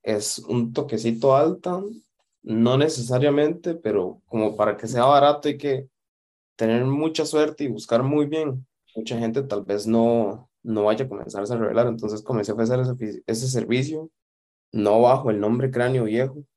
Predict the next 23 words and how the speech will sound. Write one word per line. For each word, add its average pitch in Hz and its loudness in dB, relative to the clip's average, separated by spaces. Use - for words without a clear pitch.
era 110 2
así 123 0
como 120 -8
en 98 -8
el - -10
grupo 110 -6
que 107 0
había 107 4
en 120 2
WhatsApp 123 2
de, 104 0
"Hey, 117 0
yo 113 -2
revelo 113 2
aquí 113 -2
en, 117 -8
en 104 -4
Heredia", 117 0
y 104 -14
comenzó 98 -6
a 98 0
llegar 107 2
gente, 120 -4